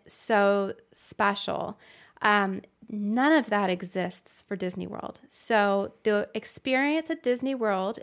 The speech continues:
is they, they do come pick you up from your hotel in a van, um, and they drive you backstage to whichever parks you wanna do.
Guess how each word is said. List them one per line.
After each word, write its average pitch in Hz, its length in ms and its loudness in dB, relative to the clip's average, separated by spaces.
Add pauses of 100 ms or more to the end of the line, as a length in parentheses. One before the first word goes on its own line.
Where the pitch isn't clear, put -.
is 185 440 -2 (580)
they, 202 400 2
they 208 160 0
do 226 400 -2
come 302 340 -2
pick 277 280 -6
you 320 160 -4
up - 300 -2 (220)
from 233 320 2
your 233 200 2
hotel 233 800 -2 (340)
in 214 160 -2
a 247 80 0
van, 208 580 0 (680)
um, 220 680 4 (120)
and 220 180 2
they 220 160 2
drive 202 500 2
you 247 220 0
backstage 190 1300 -2
to - 140 -6
whichever 190 420 -2
parks - 480 -4
you 185 100 -2
wanna 170 220 -2
do. 170 320 -6